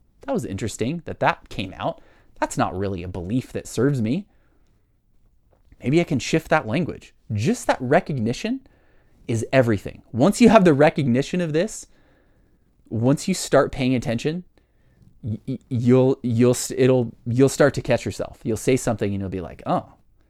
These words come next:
that was, that was weird. I don't really wanna be that thing that I just said. It just kinda came out. Man, I'm always late." <laughs> You know? I'm all, you, you're talking to somebody, you walk up after you're late to something,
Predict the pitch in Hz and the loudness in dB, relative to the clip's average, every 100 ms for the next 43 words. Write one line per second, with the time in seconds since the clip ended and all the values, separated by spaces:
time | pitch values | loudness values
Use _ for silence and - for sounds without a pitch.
0 | _ _ _ _ _ _ _ 120 123 92 | _ _ _ _ _ _ _ -4 -4 -6
1 | - _ _ _ _ _ _ - 131 110 | -14 _ _ _ _ _ _ -10 -8 -8
2 | 110 98 110 135 104 120 117 104 110 98 | -8 -4 -2 -2 0 0 2 2 -2 -4
3 | 87 _ _ - 110 170 87 69 101 92 | -10 _ _ -6 -2 0 -2 -6 -10 -8
4 | 95 92 92 90 - 104 117 113 - - | -8 -8 -8 -8 -6 -4 -4 -6 -8 -8
5 | 104 - 107 123 165 - _ _ _ _ | -8 -8 -6 -4 -4 -8 _ _ _ _
6 | _ _ - 147 87 123 139 131 104 101 | _ _ -2 -2 0 4 6 6 2 -2
7 | 87 76 - _ _ - - - _ _ | -6 -10 -20 _ _ -4 -4 -6 _ _
8 | _ _ _ _ - - 107 147 - _ | _ _ _ _ -12 -4 -2 -4 -6 _
9 | _ _ _ _ _ _ _ 120 127 127 | _ _ _ _ _ _ _ 0 2 2
10 | 120 123 - 113 117 131 123 123 - 117 | 0 -4 -6 -6 -2 -2 0 -2 -2 0
11 | 120 117 101 107 120 - 117 113 107 - | 2 0 0 2 2 2 0 2 -2 -2
12 | 104 101 104 - 120 104 107 | -4 -2 -4 -6 -8 -4 -6